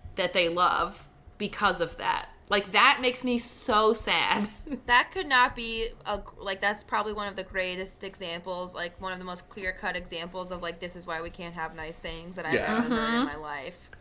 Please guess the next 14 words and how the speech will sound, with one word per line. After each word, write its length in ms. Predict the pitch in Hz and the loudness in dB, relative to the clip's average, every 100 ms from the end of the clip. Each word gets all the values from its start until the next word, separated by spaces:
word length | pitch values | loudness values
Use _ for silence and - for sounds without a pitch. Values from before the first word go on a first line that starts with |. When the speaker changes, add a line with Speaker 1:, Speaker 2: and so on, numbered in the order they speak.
| - - | -20 -16
Speaker 1:
Yeah. 340 | 190 202 175 - - - | 4 6 6 4 -6 -16
Speaker 3:
Yeah. 200 | - 117 117 - - | 2 2 2 -2 6
Oh, 120 | 165 | 8
and 60 | |
I 120 | 262 196 | 10 8
Speaker 1:
Yeah. 60 | |
Speaker 3:
look-, 200 | 175 - 160 | 6 0 2
I 60 | |
looked 240 | 151 160 156 | 4 4 4
it 80 | 156 | 4
up, 180 | 151 - | 4 2
the, 420 | 135 127 120 104 | 2 2 2 2
uh, 580 | 104 104 101 101 98 92 - | 2 2 2 0 -2 -4 -8
the 180 | 113 117 | -4 -4